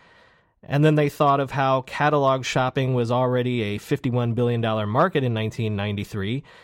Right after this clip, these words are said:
and how telephony itself was an eighty billion dollar market.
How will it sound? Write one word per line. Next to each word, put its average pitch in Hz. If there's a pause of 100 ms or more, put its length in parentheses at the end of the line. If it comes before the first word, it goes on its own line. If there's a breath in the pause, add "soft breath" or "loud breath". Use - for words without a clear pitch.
(320 loud breath)
and 123
how 127
telephony 131
itself -
was 117
an 110
eighty 156
billion 104
dollar 95
market. 90